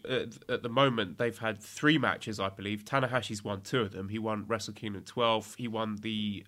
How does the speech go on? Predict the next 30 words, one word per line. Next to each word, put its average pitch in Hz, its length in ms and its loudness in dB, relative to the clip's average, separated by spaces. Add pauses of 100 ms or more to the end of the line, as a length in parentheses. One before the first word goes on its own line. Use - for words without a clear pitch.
um, 98 380 -8 (360)
champ-, 110 380 -2 (320)
the, 104 100 -4
the 101 140 -8
G 110 240 -4
one 104 400 -2
briefcase 104 500 -4
defense 107 540 -2
match. 113 400 0 (540)
And 113 240 4
Jay 123 200 6
White 110 440 2
got 120 200 0
the 107 60 -4
win 101 400 -4
in 107 80 -6
the 101 80 -6
G 110 160 -2
one 110 280 4
match. 90 260 -6
So 104 200 0 (420)
I 113 100 -4
don't 151 300 8
think 120 220 -2
Jay 113 180 4
White 107 360 2
is 107 180 -4
gonna 110 240 -4
be 101 220 -6 (160)
down 107 480 6